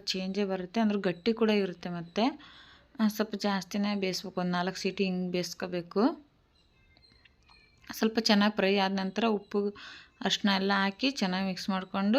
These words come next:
ಇಲ್ಲಿ ನೋಡ್ಬೋದು ನಾವು ರುಬ್ಬಿಟ್ಕೊಂಡಿದ್ವಲ್ಲ ಮಸಾಲ, ಅದು ಕೂಡ ಹಾಕ್ಕೊಂಡಿದ್ದೀನಿ.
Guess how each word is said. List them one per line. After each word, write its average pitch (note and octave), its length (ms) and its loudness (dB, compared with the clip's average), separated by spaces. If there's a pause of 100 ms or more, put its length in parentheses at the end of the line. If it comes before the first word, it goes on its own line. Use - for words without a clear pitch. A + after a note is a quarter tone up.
ಇಲ್ಲಿ G3+ 280 2
ನೋಡ್ಬೋದು F#3+ 600 0 (580)
ನಾವು G#3 200 6
ರುಬ್ಬಿಟ್ಕೊಂಡಿದ್ವಲ್ಲ G3+ 920 2
ಮಸಾಲ, F#3+ 400 -2
ಅದು F#3+ 180 -4
ಕೂಡ G3 160 -2
ಹಾಕ್ಕೊಂಡಿದ್ದೀನಿ. F#3 760 2